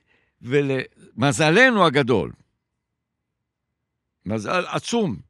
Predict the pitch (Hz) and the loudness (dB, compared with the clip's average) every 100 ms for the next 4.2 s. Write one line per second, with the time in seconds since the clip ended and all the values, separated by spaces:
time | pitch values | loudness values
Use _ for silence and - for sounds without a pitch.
0 | _ _ - - 156 120 - 117 135 120 | _ _ -6 0 2 0 -4 -6 -6 -4
1 | 196 - _ _ _ _ _ _ _ _ | -4 -6 _ _ _ _ _ _ _ _
2 | - - - 180 - 175 196 - 139 110 | -20 -8 0 0 0 2 2 2 -4 -4
3 | 139 139 120 139 127 123 98 85 107 131 | -4 -4 -4 -6 -6 -6 -8 -8 -10 -10
4 | - - | -14 -20